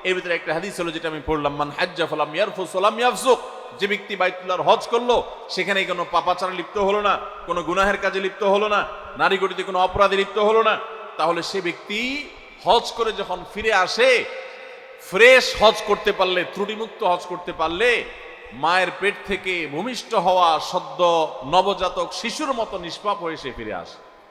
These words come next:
অন্য হাদিসে নবী সাল্লাল্লাহু আলাইহি সাল্লাম বলেছেন, "আল হাজ্জুল মাবরুর লাইসা লাহুল জাযাউ ইল্লাল জান্নাহ", একটি ভালো হজ, যে হজ ত্রুটিমুক্ত, যে হজ বিভিন্ন আমল দ্বারা পরিপূর্ণ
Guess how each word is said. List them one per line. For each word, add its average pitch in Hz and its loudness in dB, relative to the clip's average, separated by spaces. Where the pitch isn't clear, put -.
অন্য 220 2
হাদিসে 226 4
নবী 233 0
সাল্লাল্লাহু 226 -2
আলাইহি 226 0
সাল্লাম 226 0
বলেছেন, 220 0
"আল 202 0
হাজ্জুল 220 -2
মাবরুর 208 2
লাইসা 208 2
লাহুল 190 4
জাযাউ 190 2
ইল্লাল 185 0
জান্নাহ", 185 0
একটি 156 -4
ভালো 160 4
হজ, 147 0
যে 165 2
হজ 190 4
ত্রুটিমুক্ত, 220 0
যে 175 0
হজ 190 8
বিভিন্ন 185 -2
আমল 185 2
দ্বারা 185 2
পরিপূর্ণ 180 -4